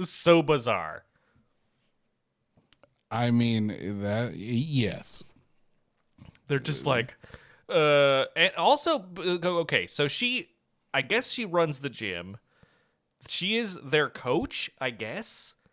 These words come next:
Speaker 2: I guess she's
Speaker 1: Uh,
Speaker 2: teaching them how to play, sure.
Speaker 1: y-, yeah, and then her niece, Denise.
Speaker 2: Denise. <laughs>
Speaker 1: Her niece Denise also makes all of their gadgets and goo-gaws, as
Speaker 2: Their
Speaker 1: she calls them.
Speaker 2: goo-gaws, yeah.
Speaker 1: Uh, but she is also seen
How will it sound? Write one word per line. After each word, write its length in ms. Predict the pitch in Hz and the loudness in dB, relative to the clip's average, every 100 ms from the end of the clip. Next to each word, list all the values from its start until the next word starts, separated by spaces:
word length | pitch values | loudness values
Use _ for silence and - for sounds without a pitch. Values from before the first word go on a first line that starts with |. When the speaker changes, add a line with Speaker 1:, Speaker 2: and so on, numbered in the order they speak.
| _ _ _ - | _ _ _ -12
Speaker 2:
I 80 | 156 | -2
guess 240 | 151 143 139 | 2 4 4
she's 140 | 135 | 4
Speaker 1:
Uh, 40 | 127 | 4
Speaker 2:
teaching 320 | 117 - 98 | 0 -2 -4
them 80 | 98 | -2
how 60 | 92 | -4
to 80 | |
play, 300 | 90 92 131 | -6 -6 -6
sure. 300 | 160 - 98 131 _ | -6 -10 -10 -12 _
Speaker 1:
y-, 220 | 190 190 190 | -16 -16 -20
yeah, 440 | 180 185 190 117 104 | -14 0 2 2 2
and 200 | 147 156 | 0 0
then 200 | 196 202 | 0 -2
her 360 | 180 - 190 165 | -4 -4 -2 0
niece, 960 | 147 180 247 170 139 - - - - _ _ _ _ - | -4 -8 -8 -8 -6 -2 -2 -2 -6 _ _ _ _ -4
Denise. 920 | 147 135 98 98 104 120 127 - - | -2 0 0 2 2 2 2 0 -2
Speaker 2:
Denise. 40 | - _ _ - | -8 _ _ -2
<laughs> 1500 | 247 - 208 180 175 170 160 127 196 214 165 - 143 - 143 - | -2 0 -2 0 -2 -2 -4 -4 -4 -2 -2 -2 -6 -4 -8 0
Speaker 1:
Her 140 | 185 | 0
niece 300 | 180 233 254 | 2 -6 -6
Denise 640 | - 247 208 175 175 - - - | -6 -6 -4 -4 -4 -6 -8 2
also 840 | 165 185 - 185 165 165 156 - | 2 4 4 6 6 4 0 -6
makes 480 | 143 139 160 160 - | -10 0 0 0 -4
all 320 | - 143 151 | 0 2 4
of 160 | 143 120 | 2 0
their 200 | 131 120 | 0 0
gadgets 720 | 113 107 107 110 104 87 - | 0 -2 -2 -2 -10 -12 -10
and 120 | 120 139 | -10 0
goo-gaws, 840 | 226 196 143 69 - - - - | 2 2 2 0 -6 -12 -14 -12
as 180 | 123 104 | -6 -4
Speaker 2:
Their 80 | 95 | -2
Speaker 1:
she 80 | 101 | -4
calls 300 | - 95 76 | -4 -4 -4
them. 100 | 85 | -6
Speaker 2:
goo-gaws, 340 | 80 73 76 | -6 -8 -10
yeah. 840 | 82 82 113 151 78 71 - - 147 | -8 -8 -8 -10 -12 -14 -16 0 4
Speaker 1:
Uh, 600 | 139 131 123 120 113 - | 4 4 2 2 0 -4
but 340 | 123 180 180 | 0 4 4
she 180 | - 233 | 4 -2
is 140 | 190 | 0
also 800 | 196 226 - - 202 196 190 185 | 2 2 2 2 4 4 2 0
seen 460 | 165 - 202 196 | 0 -2 -2 -8